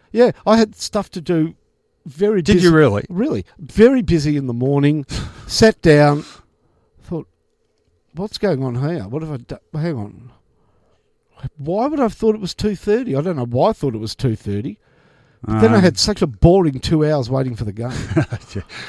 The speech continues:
Speaker 2: Well, I got there nice and early so I could make sure I got in the car park, and, uh, that was good catching up with some footy media mates. But anyway, let's talk about the game. So an epic four-point win to G W S, eight eight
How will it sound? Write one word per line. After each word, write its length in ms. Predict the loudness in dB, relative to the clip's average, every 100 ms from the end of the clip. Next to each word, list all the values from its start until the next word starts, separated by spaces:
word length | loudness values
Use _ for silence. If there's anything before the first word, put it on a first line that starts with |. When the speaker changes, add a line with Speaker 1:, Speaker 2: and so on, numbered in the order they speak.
| -16 -8
Speaker 2:
Well, 300 | -2 0 0 0
I 60 |
got 200 | -2 -2
there 160 | -2 -4
nice 360 | -2 -4 -4
and 100 | -2
early 300 | 0 0 0
so 340 | -4 -4 -2 -2
I 40 |
could 220 | -4 -8 -8
make 220 | -2 -2
sure 240 | -2 -2 -2
I 40 |
got 160 | 0 -2
in 100 | -2
the 80 | -6
car 260 | -2 -2
park, 360 | 0 -2 -2 -4
and, 260 | -8 -6 -4
uh, 440 | -4 -2 -2 -4 -8
that 200 | -8 -8
was 100 | -8
good 220 | -12 -10
catching 340 | -12 -10 -10
up 100 | -10
with 100 | -10
some 220 | -10 -10 -12 -20 -20 _
footy 300 | 0 0 2
media 320 | 0 2 0
mates. 300 | 0 -4 0
But 260 | 2 2 2
anyway, 360 | -2 0 0 0
let's 220 | 0 0
talk 200 | 0 -2
about 200 | 0 0
the 80 | -2
game. 380 | -2 0 0 -4 _ -20 -20
So 240 | -6 0 2
an 80 | 2
epic 400 | 0 -2 -6 -16 -18
four-point 640 | -2 0 0 -2 -2 -2
win 420 | -2 -2 -2 -6 -10
to 280 | -4 -4
G 240 | -4 -4 -4
W 360 | -2 -2 -2 -2
S, 220 | -4 -6 -2
eight 240 | -2 -2 -6
eight 300 | -4 -4 -4